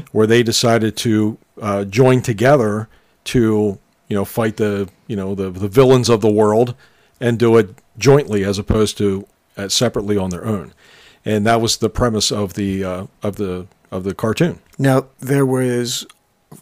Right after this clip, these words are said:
Speaker 2: many different cartoon character or, or superhero D C comic characters that would come into play, but there was always the core that was there. And that was, uh, Superman.
Speaker 1: Mm-hmm.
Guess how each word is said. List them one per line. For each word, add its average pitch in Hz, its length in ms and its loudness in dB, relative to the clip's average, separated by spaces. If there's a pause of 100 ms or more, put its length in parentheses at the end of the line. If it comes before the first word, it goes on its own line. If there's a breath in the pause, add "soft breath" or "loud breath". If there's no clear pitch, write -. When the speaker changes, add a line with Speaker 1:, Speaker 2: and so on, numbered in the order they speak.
(220)
Speaker 2:
many 131 340 4
different 123 320 -2
cartoon 120 460 0
character 110 520 -2
or, 117 300 0
or 104 160 -6
superhero 113 600 -2
D 127 120 -4
C 123 160 -2
comic 117 460 -2
characters 110 500 0
that 101 100 -2
would 101 100 -8
come 117 320 -2
into 107 280 -4
play, 95 540 0 (640)
but 120 320 2
there 120 160 -2
was 110 140 -6
always 123 320 0
the 110 100 -6
core 107 580 -4 (520)
that 110 160 -2
was 104 180 -6
there. 95 320 -6 (640 soft breath)
And 107 300 -4
that 107 220 -4
was, 101 360 -6
uh, 90 180 -8 (160)
Superman. 117 540 -4 (160)
Speaker 1:
Mm-hmm. 117 240 -4